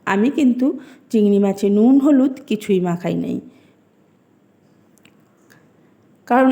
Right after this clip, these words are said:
আমার মনে হয় নুন থাকলে চিংড়ি মাছ থেকে অনেক জল বেরোয়, সে কারণে আমি নুনটা মাখি নাই।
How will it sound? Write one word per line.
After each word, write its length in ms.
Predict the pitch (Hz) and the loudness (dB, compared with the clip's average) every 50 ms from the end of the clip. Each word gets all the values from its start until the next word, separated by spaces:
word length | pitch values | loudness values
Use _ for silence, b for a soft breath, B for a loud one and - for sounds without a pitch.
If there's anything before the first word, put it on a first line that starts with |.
| 262 262 254 | 0 -2 0
আমার 280 | 233 240 240 247 247 | 2 2 4 4 4
মনে 240 | 247 240 233 226 226 226 | 4 4 4 4 4 2
হয় 180 | 220 220 220 220 226 | 2 2 4 4 4
নুন 140 | 240 247 262 | 4 4 2
থাকলে 360 | 254 254 262 302 240 226 233 254 | 2 0 0 -2 0 0 0 0
চিংড়ি 320 | 254 - 226 185 196 190 | 0 -2 -2 -2 -2 -2
মাছ 160 | 190 208 220 220 | -2 -2 -4 -4
থেকে 240 | - - 202 202 220 220 - - | -4 -6 -4 -2 -2 -4 -2 -2
অনেক 260 | 226 233 240 247 226 196 170 | -2 0 0 0 -2 -4 -4
জল 240 | - 196 185 180 175 175 | -4 -2 -2 0 -2 -2
বেরোয়, 320 | 170 175 185 190 208 311 370 | -2 -2 -2 0 -2 -2 -4
সে 220 | - - - 208 190 | -4 -4 -4 -4 -2
কারণে 380 | - 208 196 196 196 196 202 202 | -2 -2 -2 0 0 0 0 0
আমি 160 | 202 202 208 208 | 0 0 0 0
নুনটা 400 | 208 196 196 196 196 196 - 254 320 | 0 0 0 0 -2 -2 -2 -2 0
মাখি 420 | 320 262 190 190 - - - 170 | 0 0 0 -2 -6 -8 -6 -4
নাই। 200 | 175 190 240 403 | -2 -2 -2 -4